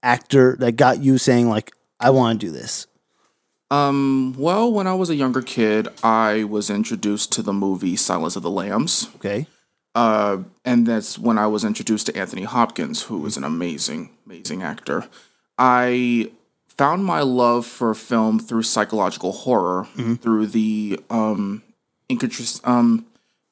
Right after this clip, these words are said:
Speaker 2: complexities of the mind,
Speaker 1: Yeah.
Speaker 2: the darkness of it, and realized that it's a lot scarier in here than anything that's hiding under your bed or anything in the closet.
Speaker 1: Yeah.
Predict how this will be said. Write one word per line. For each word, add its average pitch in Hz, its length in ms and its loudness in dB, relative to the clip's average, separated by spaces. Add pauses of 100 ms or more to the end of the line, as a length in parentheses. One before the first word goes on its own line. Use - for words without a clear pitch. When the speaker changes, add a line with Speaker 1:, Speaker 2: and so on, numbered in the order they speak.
Speaker 2:
complexities 131 680 2
of 117 100 0
the 117 100 0
mind, 113 680 2
Speaker 1:
Yeah. 143 140 2
Speaker 2:
the 113 160 4
darkness 113 600 0
of 104 180 -2
it, 104 100 -2
and 107 120 -2
realized 120 500 2
that 107 220 0
it's 117 140 -4
a 117 60 0
lot 117 240 0
scarier 120 720 0
in 120 220 2
here 113 560 0 (640)
than 120 480 4 (120)
anything 139 500 2
that's 113 180 -2
hiding 123 340 0
under 120 180 2
your 113 160 2
bed 113 460 0
or 113 140 0
anything 120 340 0
in 107 80 -2
the 101 80 -6
closet. 110 640 -2 (240)
Speaker 1:
Yeah. 131 220 4